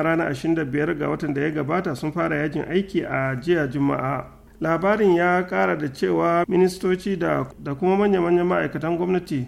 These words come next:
wa'anda suke tsare a gidajen yare a kasar tun lokacin da aka yi juyin mulki a ranar ashirin da biyar ga watan da ya gabata sun fara yajin. Daga cikinsu dai akwai Khalil Umar Yusuf,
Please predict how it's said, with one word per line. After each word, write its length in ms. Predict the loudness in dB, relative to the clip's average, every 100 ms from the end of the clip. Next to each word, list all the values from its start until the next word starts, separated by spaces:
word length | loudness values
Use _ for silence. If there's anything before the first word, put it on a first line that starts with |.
| -6
wa'anda 360 | -4 -2 -2 -4
suke 260 | -4 -4
tsare 240 | -4 -6 -4
a 60 | -2
gidajen 400 | -2 -2 0 0
yare 400 | 2 0 -2 -4
a 100 | -8
kasar 380 | -8 -6 -6 -6
tun 180 | -4 -2
lokacin 380 | -2 -4 -4 -4
da 100 | -4
aka 160 | -2
yi 80 | -4
juyin 260 | -2 -2 0
mulki 300 | 0 -2 -4
a 80 |
ranar 240 | -2 -2 -4
ashirin 220 | -4 -4
da 80 | -4
biyar 280 | -2 -2 -2
ga 160 | -2 -2
watan 240 | -2 -4
da 100 | -4
ya 80 | -4
gabata 500 | -4 -2 -2 -2 -4 -6 -18
sun 180 | -8 -4
fara 460 | 0 0 2 0
yajin. 400 | -2 -2 -2 -4 -4
Daga 240 | -6 -8 -8
cikinsu 400 | -4 -2 -2 -4
dai 300 | -2 -2 -2
akwai 500 | -6 -6 -4 -2 -4
Khalil 400 | -4 0 2 2
Umar 400 | 0 -2 -2 -2
Yusuf, 560 | 0 0 0 -4 -6